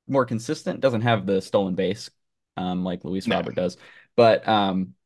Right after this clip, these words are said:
Speaker 2: 'Cause
Speaker 1: you know,
Speaker 2: he
Speaker 1: they had very similar
Speaker 2: stinks.
Speaker 1: seasons, and they both hit almost forty homers. They're both really fun outfielders. Makes sense that they're back-to-back on this list.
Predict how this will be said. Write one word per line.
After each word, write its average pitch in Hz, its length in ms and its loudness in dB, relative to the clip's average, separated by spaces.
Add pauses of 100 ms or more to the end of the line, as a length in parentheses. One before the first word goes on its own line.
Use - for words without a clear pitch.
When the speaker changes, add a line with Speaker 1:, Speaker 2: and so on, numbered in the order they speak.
(220)
Speaker 2:
'Cause 113 100 -10
Speaker 1:
you 117 80 2
know, 110 60 2
Speaker 2:
he 113 60 4
Speaker 1:
they 127 80 6
had 131 100 6
very 117 180 6
similar 104 340 0
Speaker 2:
stinks. - 60 -12
Speaker 1:
seasons, 101 580 -2
and 95 300 0
they 98 120 4
both 98 200 4
hit 101 180 2
almost 92 220 -8
forty 90 220 -4
homers. 110 460 0
They're 98 120 -2
both 92 240 -2
really 98 200 0
fun 101 260 -2
outfielders. 104 760 0 (460)
Makes 147 180 -2
sense 143 200 -2
that 127 80 -10
they're 139 100 0
back-to-back 147 480 0
on 101 80 -2
this - 140 -10
list. - 280 -6